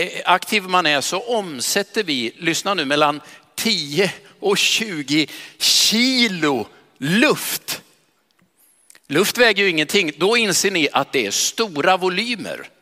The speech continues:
vi har igenom vårt andningssystem. Och du inte ens tänker på det. Det bara sker av sig självt. Medan vi har suttit här har du nog förbrukat,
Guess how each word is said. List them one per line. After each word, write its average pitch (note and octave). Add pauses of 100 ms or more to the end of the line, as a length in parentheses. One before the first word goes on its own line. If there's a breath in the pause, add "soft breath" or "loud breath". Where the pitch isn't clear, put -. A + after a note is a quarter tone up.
(880)
vi E3
har E3+
igenom D3 (460)
vårt D3+
andningssystem. C3 (160 loud breath)
Och A3+
du G3
inte A3
ens G#3
tänker B3+
på F2
det. E2 (1700)
Det G#3+
bara G#3+
sker G#3+
av G#3+
sig F#3+
självt. A3
Medan F3
vi G3
har F#3
suttit G3+
här F#3+
har -
du F#3
nog E3+
förbrukat, D#3+